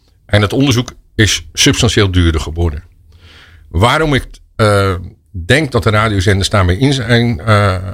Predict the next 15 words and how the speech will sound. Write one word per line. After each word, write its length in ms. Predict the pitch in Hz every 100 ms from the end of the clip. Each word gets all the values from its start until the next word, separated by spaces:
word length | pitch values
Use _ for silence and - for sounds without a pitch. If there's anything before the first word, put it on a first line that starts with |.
| 101 -
in 180 | 131
hebben 200 | 127 131
gestemd, 440 | 131 - 123 120 -
is 320 | - 104 104 -
omdat 420 | 104 104 104 101
ze 240 | - 95 -
een, 300 | 95 98 - _ _ _ _ _ _ _
één 400 | - 113 101 92 -
moeten. 420 | 90 113 156 180 - - _ _ -
De 100 | 76
huidige 480 | 95 90 110 120 104
methode 380 | 101 110 98 90
is 160 | - -
gewoon 260 | 110 98
verouderd. 680 | - 85 110 123 131 -